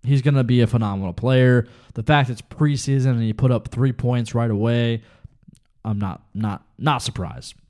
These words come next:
My funny takeaway, though,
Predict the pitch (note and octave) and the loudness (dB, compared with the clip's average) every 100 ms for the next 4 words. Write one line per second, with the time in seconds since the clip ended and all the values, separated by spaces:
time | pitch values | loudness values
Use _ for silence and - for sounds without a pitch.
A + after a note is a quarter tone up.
0 | _ _ - D#2+ _ _ _ _ _ _ | _ _ -20 -20 _ _ _ _ _ _
1 | _ - D#3+ F#3+ F3 D#3+ C3+ C3+ A#2+ A#2 | _ -4 4 4 6 4 2 0 2 0
2 | A2+ A2 G#2+ G#2 | 0 0 0 -2